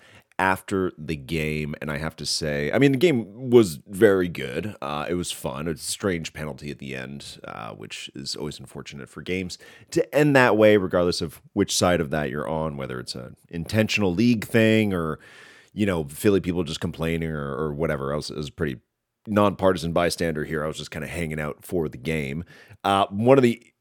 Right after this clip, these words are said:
obviously the most interesting parts about the Super Bowl is obviously the halftime show. It's literally, like, the only <laughs> time, I think, these days in modern days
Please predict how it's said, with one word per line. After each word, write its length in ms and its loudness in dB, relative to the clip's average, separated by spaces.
obviously 340 0
the 240 -6
most 300 4
interesting 320 -4
parts 180 2
about 140 -2
the 60 -10
Super 200 -6
Bowl 160 0
is 80 -2
obviously 220 -6
the 80 -10
halftime 420 -2
show. 240 0
It's 220 -4
literally, 420 8
like, 220 -2
the 160 -6
only 340 -2
<laughs> 0 -
time, 480 -2
I 140 -2
think, 240 -4
these 200 -4
days 300 0
in 160 -6
modern 300 -2
days 260 -4